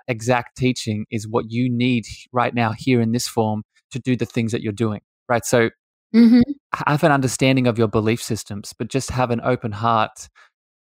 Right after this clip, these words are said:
Speaker 1: for something more dropping in. And that's, that's all you need to do.
Speaker 2: Yes, yes. Well, and not second guessing ourselves, and also, like, not becoming so enamored of the dogma of even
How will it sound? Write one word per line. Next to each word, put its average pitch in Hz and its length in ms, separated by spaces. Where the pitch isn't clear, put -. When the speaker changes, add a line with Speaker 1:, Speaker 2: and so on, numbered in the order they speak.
Speaker 1:
for 143 80
something 120 340
more 117 220
dropping 107 360
in. 101 220
And 117 100
that's, 127 320
that's 123 180
all 120 140
you 113 100
need 113 140
to 110 80
do. 151 240
Speaker 2:
Yes, 165 380
yes. 175 460
Well, 302 160
and 285 260
not 302 320
second 262 320
guessing 196 380
ourselves, 220 760
and 208 140
also, 208 460
like, 190 280
not 208 420
becoming 202 480
so 214 560
enamored 196 680
of 180 180
the 190 80
dogma 190 920
of 180 280
even 247 600